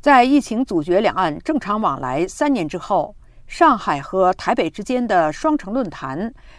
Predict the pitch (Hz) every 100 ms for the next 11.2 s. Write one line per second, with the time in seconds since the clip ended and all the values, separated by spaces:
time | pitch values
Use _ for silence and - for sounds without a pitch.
0 | - 196 214 208 302 262 175 - 277 247
1 | 226 160 - 208 277 262 - - 185 214
2 | 240 - - - 302 294 302 277 269 -
3 | - - - 247 285 - - 220 196 190
4 | 202 156 165 165 247 233 - - - -
5 | 240 214 220 294 226 165 202 240 - -
6 | 170 185 - - 311 302 294 240 156 220
7 | 220 - 147 170 214 156 - - - -
8 | 302 311 302 202 226 170 - - - 185
9 | 185 - 269 196 165 151 - - - -
10 | - 254 233 220 - 294 190 - 226 240
11 | 214